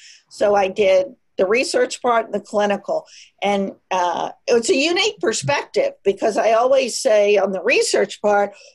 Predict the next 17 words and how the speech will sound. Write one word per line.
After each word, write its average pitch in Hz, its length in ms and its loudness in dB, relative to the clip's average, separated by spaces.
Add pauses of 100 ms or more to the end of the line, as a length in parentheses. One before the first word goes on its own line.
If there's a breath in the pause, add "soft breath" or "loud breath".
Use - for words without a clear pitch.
we 233 160 0
see 208 400 -2
everything 277 640 0
we 226 120 -2
can 262 460 -2
do. - 380 -2 (400)
On 226 160 0
the 214 100 0
clinical 330 600 0
part, 196 560 0 (720)
knowing 294 420 2
what 277 240 0
can 226 180 -2
translate 240 800 0
and 202 160 0
think 247 200 -2
about 208 520 0